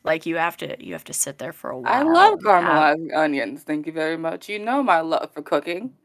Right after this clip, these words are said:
Speaker 2: But, um, in a nutshell, I would say that there's this perversive, pervasive idea that, you know, the <laughs> suburbs are white, and that is true. But it's also important to realize that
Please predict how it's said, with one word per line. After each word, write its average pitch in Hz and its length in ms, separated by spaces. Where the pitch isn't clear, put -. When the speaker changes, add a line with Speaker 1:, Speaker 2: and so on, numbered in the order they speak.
Speaker 2:
But, 165 540
um, 165 500
in 202 180
a 196 60
nutshell, 196 560
I 160 100
would 165 160
say 156 500
that - 600
there's 190 340
this 190 140
perversive, 165 680
pervasive 160 580
idea 143 640
that, 131 460
you 175 120
know, 139 140
the 160 100
<laughs> - 140
suburbs 165 640
are 160 280
white, 202 480
and 160 160
that 151 200
is 156 340
true. - 560
But 170 180
it's 160 220
also 160 440
important 160 640
to - 100
realize 156 800
that 73 320